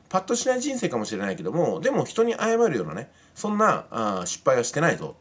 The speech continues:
というふうに安心するんですよね。えー、まあ、そのし-、なんかこう、心理状態があるそうなんですよ。本当かどうか知らないですよ。でもそれは結構頷けるなっていうのが、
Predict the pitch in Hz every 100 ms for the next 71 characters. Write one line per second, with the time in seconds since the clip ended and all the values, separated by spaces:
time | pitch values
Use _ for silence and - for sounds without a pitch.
0 | - 87 95 90 110 113 - - _ -
1 | 185 190 185 165 117 - - 98 110 -
2 | _ _ - 170 82 80 139 170 208 202
3 | - 185 180 104 - 95 90 - - -
4 | 165 160 160 - 82 - 185 156 104 82
5 | - - - 147 208 240 226 - 80 -
6 | - 73 - - - - - 226 160 135
7 | 170 175 226 226 98 101 120 139 113 92
8 | 92 - 71 87 95 90 -